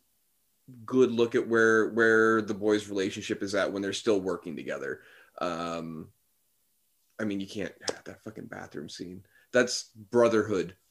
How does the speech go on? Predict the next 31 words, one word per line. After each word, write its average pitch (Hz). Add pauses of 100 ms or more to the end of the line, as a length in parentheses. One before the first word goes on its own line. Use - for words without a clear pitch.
right 92
there, 87
I 90
think, 90
kind 98
of 90
encapsulated 90
its 85
best 87
in 90
sort 127
of 117 (100)
a 113
miniature 104
bottle 85
scene, 76 (440)
uh, 87
bo-, 90
uh, 90
a -
bottle 117
episode 98
in, 87 (160)
in 92
inside 85
of 80
itself. -
Um, 87 (2250)
I 110
mean, 104
fuck. -